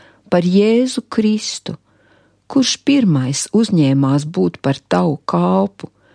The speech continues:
un nākt uz šo grēku tumsā ietīto zemi, lai mūs izglābtu.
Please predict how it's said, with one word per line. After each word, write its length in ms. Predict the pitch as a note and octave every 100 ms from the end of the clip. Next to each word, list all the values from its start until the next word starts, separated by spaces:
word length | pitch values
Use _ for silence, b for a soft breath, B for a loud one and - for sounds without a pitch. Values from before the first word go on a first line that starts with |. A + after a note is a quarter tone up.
| b b b F3
un 180 | E3+ F3
nākt 460 | F#3 A#3 C4+ -
uz 60 | E3
šo 260 | - D3 D3
grēku 420 | F3+ G3 D#3+ -
tumsā 440 | - F#3 - E3+ D3+
ietīto 640 | E3 F3 - C#3+ - C#3
zemi, 460 | C#3+ C#3+ D#3+ G#3+ G3
lai 200 | D#3+ D3
mūs 420 | D3 E3+ G3 - G#3+
izglābtu. 840 | G3+ - D3 D3 E3 - -